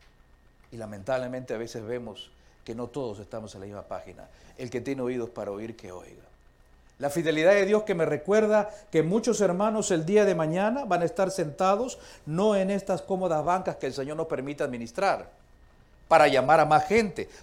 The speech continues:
para añadir a los que tienen que ser añadidos, dice la palabra de Dios, sino que muchos hermanos en mi país, en Perú, en, en Centroamérica, en México, van a estar sentados en medio de un terral,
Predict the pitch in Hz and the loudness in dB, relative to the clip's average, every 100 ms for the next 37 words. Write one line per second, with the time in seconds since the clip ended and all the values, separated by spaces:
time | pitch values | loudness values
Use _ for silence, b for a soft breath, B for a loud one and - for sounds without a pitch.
0 | - 170 165 160 151 233 254 190 - 196 | 4 8 10 8 4 4 4 4 0 -4
1 | 196 190 156 190 175 151 220 165 156 160 | -6 -6 -2 0 2 2 2 0 -2 -2
2 | 139 135 147 151 135 170 175 - B B | 0 2 2 2 0 -4 -6 -10 B B
3 | - 156 175 196 196 156 208 214 190 170 | -8 -4 -4 -4 -4 -6 -6 -6 -4 -4
4 | 185 196 165 147 190 202 175 185 147 - | -4 -6 -6 -8 -6 -4 -2 -2 -6 -14
5 | - 135 139 143 196 180 139 131 127 - | -14 -12 -6 -6 -4 -6 -6 -8 -10 -8
6 | 135 135 131 180 165 135 123 165 185 - | -8 -6 -6 -6 -8 -10 -12 -10 -12 -12
7 | - B B 131 160 160 175 170 165 135 | -12 B B -2 0 0 -2 -2 -2 -4
8 | 147 180 175 160 135 139 165 151 156 156 | -2 0 0 -4 -8 -8 -6 -6 -8 -8
9 | 143 160 143 95 | -6 -2 -4 -4